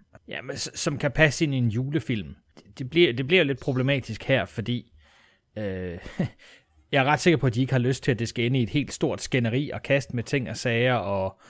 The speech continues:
øh, skilsmisser og det ene og det andet, øh, fordi det på en eller anden måde stadigvæk skal være lidt julehygget. Øh, så nu har de fået kørt sig selv op i et hjørne med en, med en rigtig god historie,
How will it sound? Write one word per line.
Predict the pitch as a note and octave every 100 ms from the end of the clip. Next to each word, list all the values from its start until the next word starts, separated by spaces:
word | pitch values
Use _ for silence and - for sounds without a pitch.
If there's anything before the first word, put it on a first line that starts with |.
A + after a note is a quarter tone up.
| - - - _ -
øh, | G#2+ F2+
skilsmisser | - D#3 - B2+ A#2 A#2+
og |
det | A2
ene | A#2+
og | B2+
det | G#2
andet, | G2+ A2 G#2+ - C4
øh, | F2+ F#2
fordi | - B2+ A#2+
det | A2
på | A#2+
en | A#2+
eller |
anden | A2+
måde | A#2 A#2
stadigvæk | A2+ B2+ A#2+
skal | - A#2
være | A#2
lidt | A2+
julehygget. | G2 A2+ A#2 C#3+ A#2+ C3 B2 A#2 F#2+ - _ _ _ _ -
Øh, | A2 G#2+ G2+ -
så | C3+
nu | B2
har | D3
de | C3+
fået | C3 A2+
kørt | B2 A2+
sig | B2 A#2+ B2 A#2+
selv | D#3 B2
op | B2+
i | C#3
et |
hjørne | G#2+ A2 A2 C3 C#3+ G#2
med | A2+ G#2+
en, | G#2 F#2+
med | A2+
en | G2+
rigtig | G#2 A2
god | G2 - C3+
historie, | A2+ D#3+ D#3 G#2